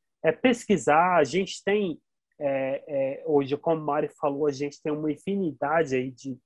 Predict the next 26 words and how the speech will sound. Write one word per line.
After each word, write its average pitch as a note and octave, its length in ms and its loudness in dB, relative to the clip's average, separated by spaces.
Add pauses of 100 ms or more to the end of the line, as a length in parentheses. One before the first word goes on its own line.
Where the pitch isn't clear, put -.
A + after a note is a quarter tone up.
(460)
de, C3 280 -4
de C3 180 -4
meios, C#3+ 480 4
né, C#3+ 120 4
na D3+ 160 2
internet B2 720 -2
pra, C3+ 300 -6 (420)
pra D3 180 4
conseguir D#3 840 -2 (300)
esse D3+ 220 0
tipo - 240 0
de E3+ 100 -4
pesquisa F3+ 800 0
e D#4 160 4 (340)
é, F#3 100 4
é G#3 40 2
isso G#3 240 -4
aí. C#4+ 220 0 (760)
É, B2+ 600 -4 (280)
pra, C3+ 300 6
pra C#3+ 360 2
evitar E3 760 4
esse - 240 -8
tipo - 120 -14
de F#3+ 100 -12
coisa, F#3 540 2